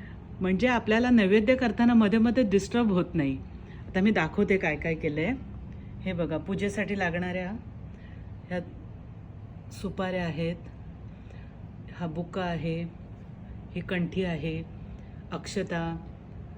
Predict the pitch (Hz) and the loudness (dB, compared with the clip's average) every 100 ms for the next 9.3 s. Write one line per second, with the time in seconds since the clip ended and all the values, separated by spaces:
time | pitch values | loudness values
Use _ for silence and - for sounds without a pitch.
0 | - - - 180 175 185 165 190 180 170 | -14 -14 -8 -6 -2 -2 0 2 2 0
1 | 180 170 175 - - - - - - - | -2 -2 -2 -8 -14 -14 -14 -14 -12 -12
2 | - - - - - 170 185 180 - - | -12 -14 -14 -12 -8 -4 0 0 0 -2
3 | 190 190 190 185 175 180 185 - - - | -2 -2 -2 -4 -2 -4 -6 -8 -12 -12
4 | - - - 170 165 165 170 170 170 175 | -12 -10 -8 -2 0 0 -2 -2 -4 -8
5 | - - - - - - - - 160 175 | -12 -12 -12 -12 -12 -12 -12 -12 -10 -6
6 | 190 175 180 175 175 175 160 - 175 170 | -4 -2 -4 -4 -4 -2 -4 -4 -4 -4
7 | 160 - - - 170 170 185 190 175 165 | -6 -10 -12 -10 -4 0 0 0 -4 -4
8 | 175 170 170 - - - - - - - | -4 -2 -4 -6 -12 -12 -12 -14 -12 -12
9 | - - - | -14 -12 -10